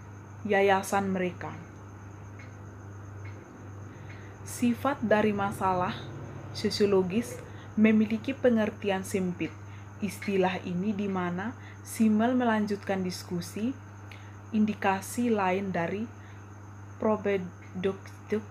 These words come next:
belaka atau programatik karakter sosiologinya sebagai metodologi. Salah satu dari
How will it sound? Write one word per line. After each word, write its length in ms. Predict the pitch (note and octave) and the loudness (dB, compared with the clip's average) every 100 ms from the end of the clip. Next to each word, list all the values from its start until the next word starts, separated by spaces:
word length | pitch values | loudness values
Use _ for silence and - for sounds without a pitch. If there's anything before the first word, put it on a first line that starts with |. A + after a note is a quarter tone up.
| - - F3 | -12 -10 0
belaka 640 | F#3+ F#3 F3 - F#3+ G#3+ - | 4 6 4 0 -4 -2 0
atau 480 | F#3 - F#3 A3 - - - - | 0 0 0 0 -4 -12 -14 2
programatik 880 | A3+ A3+ A3 A3+ G#3 F#3 F3+ G#3 - - - - - | 4 6 6 4 4 0 -2 -6 -8 -12 -14 -14 -8
karakter 560 | - G3 F#3+ - A3 A#3 | 0 0 0 0 0 0
sosiologinya 880 | A3 G#3 G3 F#3+ F3 F3 E3+ F3+ C4 - - - - | 0 2 2 2 2 0 0 -2 -4 -8 -14 -14 -6
sebagai 640 | - F#3+ F#3+ F#3 G#3+ A#3+ - - - | -2 2 2 4 2 0 -4 -14 -4
metodologi. 880 | G#3+ A#3 A#3 G#3+ F#3+ G3 F#3+ D#3+ D3 - - - - - - | 0 2 4 6 6 6 4 0 -8 -10 -14 -16 -16 -16 -10
Salah 320 | - G3+ G3 | 0 2 2
satu 480 | - F#3+ G3 B3 A#3 - - - - - - - - F3+ | 2 0 0 0 -2 -2 -12 -16 -16 -14 -14 -14 -10 2
dari 560 | G3 G3 A3 B3 C4+ | 6 6 6 2 0